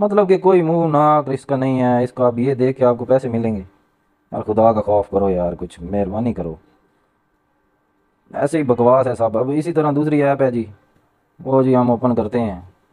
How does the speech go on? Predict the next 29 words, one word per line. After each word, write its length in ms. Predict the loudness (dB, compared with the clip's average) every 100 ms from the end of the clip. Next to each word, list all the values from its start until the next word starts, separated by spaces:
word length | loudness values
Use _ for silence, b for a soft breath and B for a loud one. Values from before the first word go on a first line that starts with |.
| _ _ -4
ये 140 | -2
जी 100 | 0
कहते 240 | -2 -2 -2
हैं 80 |
गेट 200 | 0 0
लाइक 340 | 2 4 2 2
वाली, 300 | -2 -4 -10 _ _ _ _ _ _ _ -10
वो 140 | -6
भी 120 | -2 0
आपको 240 | 0 -4
दिखा 280 | -6 -6 -6
देता 220 | -8 -14
हूँ। 80 | -20 _ _ _ _ _ _ _ _ _ _ _ _ _ _ _ _
भाई 160 | -2 -2
Fiverr 360 | 2 2 2 0
पे 60 |
ही 60 | 0
सारे 220 | 2 2
काम 220 | 0 -2
होते 220 | -2 -4
हैं, 60 | -4
जो 60 | 0
Fiverr 340 | 2 4 2
है 80 | 0
ना 200 | -4 -10 _ _ _ -12
उसी 220 | -8 -4
पे 80 | -4
काम, 260 | -2
अ, 40 | -2